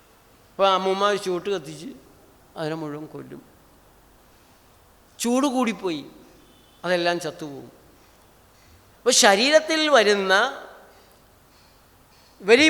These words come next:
പറയുന്ന അണുക്കളാണെങ്കിലും നമ്മൾ പറയുന്ന ടോക്സിക് മെറ്റീരിയൽ ആണെങ്കിലും, അതിനെ ഇല്ലായ്മ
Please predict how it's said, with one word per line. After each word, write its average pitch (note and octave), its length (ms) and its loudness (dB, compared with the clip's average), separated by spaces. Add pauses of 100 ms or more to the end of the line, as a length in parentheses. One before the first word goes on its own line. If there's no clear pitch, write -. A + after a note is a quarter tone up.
പറയുന്ന B3 440 6
അണുക്കളാണെങ്കിലും E3+ 840 -2 (800)
നമ്മൾ G3 320 6 (100)
പറയുന്ന B3 300 8 (140)
ടോക്സിക് F#3 480 2
മെറ്റീരിയൽ F3+ 460 -4 (100)
ആണെങ്കിലും, D3 400 -8 (1200)
അതിനെ A3 340 6 (960)
ഇല്ലായ്മ G3 480 2